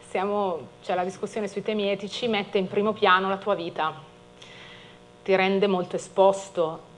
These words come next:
e quindi, ehm, ti rende esposto al giudizio degli altri, ti chiama ad una presa di responsabilità cosciente delle scelte che tu fai nella vita. Ehm,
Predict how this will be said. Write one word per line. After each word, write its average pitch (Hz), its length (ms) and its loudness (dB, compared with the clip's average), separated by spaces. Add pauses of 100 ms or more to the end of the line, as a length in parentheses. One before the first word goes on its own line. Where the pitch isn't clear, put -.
(280)
e 175 760 -2
quindi, 190 840 2
ehm, 165 540 -2 (960)
ti 190 140 2
rende 185 380 4
esposto 175 640 -2
al 175 160 -2
giudizio 175 420 -6
degli 170 220 0
altri, 175 520 4 (400)
ti 220 120 -4
chiama 208 340 6
ad 202 80 0
una 190 180 2
presa 190 280 0
di 180 100 0
responsabilità 180 800 -4
cosciente 190 520 -4
delle 180 320 2
scelte 175 520 -2
che 190 180 -8
tu 185 100 -8
fai 170 260 -6
nella 180 280 -2
vita. 165 360 -6 (840)
Ehm, 170 960 -2